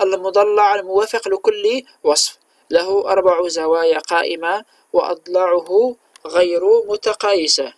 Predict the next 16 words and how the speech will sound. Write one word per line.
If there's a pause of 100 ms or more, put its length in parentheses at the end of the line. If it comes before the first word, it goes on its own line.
(1040)
له (280)
أربعة (300)
أضلاع
متقايسة (240)
وليس
له
زاوية (260)
قائمة. (360)
الآن (340)
أول
شيء
نقوم
به
الآن
أيها
التلاميذ،